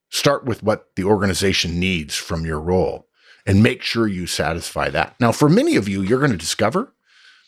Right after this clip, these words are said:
that there is wide latitude left because the organization has not done a good job of des-, of defining your role. And that leaves you to think carefully about it and decide what the definition of your role is. Don't just accept what your boss says.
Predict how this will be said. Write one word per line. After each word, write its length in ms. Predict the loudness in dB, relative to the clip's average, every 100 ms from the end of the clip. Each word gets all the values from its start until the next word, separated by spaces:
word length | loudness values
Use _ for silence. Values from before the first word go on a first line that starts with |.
| _ _ -2
that 100 | 2
there 160 | 2
is 120 | 2 0
wide 320 | 0 2 0
latitude 540 | 0 0 -4 -6 -4
left 360 | -2 -2 -4 -8
because 260 | -6 -2
the 80 | 2
organization 640 | 2 2 0 0 0 0
has 180 | -4 -2
not 240 | 0 0 -2
done 160 | -4
a 60 | -4
good 160 | -4
job 280 | -2 0 -2
of 40 | -4
des-, 360 | -8 -8 -4
of 200 | -2 -2
defining 420 | -4 -2 0 -2
your 140 | -4 0
role. 420 | 2 4 2 -2 0
And 180 | 2
that 220 | 2 0 -6 _ -4
leaves 320 | -2 -2 0
you 260 | 2 2 0
to 120 | -4
think 260 | 0 -2 0
carefully 460 | 0 0 0 -2
about 260 | 0 0 0
it 120 | -2
and 120 | -4 -4
decide 480 | -2 0 0 -2
what 180 | -4 -4
the 80 | -4
definition 580 | -4 -4 -4 -6 -4 -6
of 100 | -4
your 120 | -4
role 300 | -2 -2 0
is. 340 | 0 -2 -6 -16 _ -20 _ _ _
Don't 180 | 2 4
just 160 | 4 2
accept 300 | 0 0 -2
what 160 | -4
your 80 | -4
boss 460 | -2 -4 -6 -12 -16 _ -10
says. 460 | -4 0 0 -2